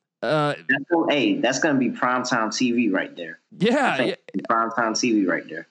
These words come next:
Speaker 1: I mean, that, that's the matchup I think we gotta circle. As much as I wanna say the guards will play, will play the role here, but obviously Virginia Tech's actually done a decent job of taking care of the ball this year.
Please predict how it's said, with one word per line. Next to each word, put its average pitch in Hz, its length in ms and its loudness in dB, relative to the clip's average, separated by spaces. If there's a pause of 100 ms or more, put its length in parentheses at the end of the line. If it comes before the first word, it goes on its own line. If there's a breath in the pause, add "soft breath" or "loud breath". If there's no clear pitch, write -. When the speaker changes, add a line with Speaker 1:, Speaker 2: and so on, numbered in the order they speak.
(160)
Speaker 1:
I 175 180 2
mean, 190 240 0
that, 202 220 0
that's 220 240 0
the 269 80 -2
matchup 202 360 0
I 175 120 0
think 190 160 -2
we 180 100 2
gotta 165 300 0
circle. 185 460 0
As 131 120 -4
much 170 220 0
as 170 80 2
I 151 80 0
wanna 165 220 0
say 156 180 0
the 135 100 -2
guards 143 400 -2
will 143 100 0
play, 139 220 -2
will 131 140 -2
play 139 400 -2
the 131 240 -6
role 156 260 0
here, 139 220 0
but 135 140 -2
obviously 185 500 0
Virginia 202 320 -2
Tech's 226 320 -2
actually 196 400 -2
done 143 240 0
a 175 60 -2
decent 135 500 -2
job 131 320 -2
of 98 120 -10
taking 139 380 -2
care 135 280 -2
of 113 100 -4
the 110 100 -2
ball 113 320 -2
this 107 240 -4
year. 120 280 0